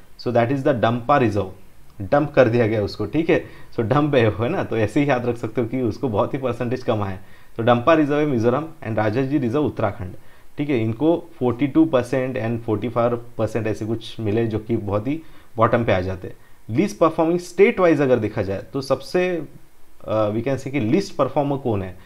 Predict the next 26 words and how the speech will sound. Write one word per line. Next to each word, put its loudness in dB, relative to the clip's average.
So -2
that 2
is -2
the -4
छत्तीसगढ़, -4
ओके, -6
so -4
सबसे -2
कम 0
परफॉर्मेंस 0
किसने -4
शो -4
किया -2
है? -4
छत्तीसगढ़ -4
ने, -6
ठीक -4
है, -2
तो -2
शायद 0
ये 2
भी 0
क्वेश्चन -2
बन -2
सकता -8
है, -6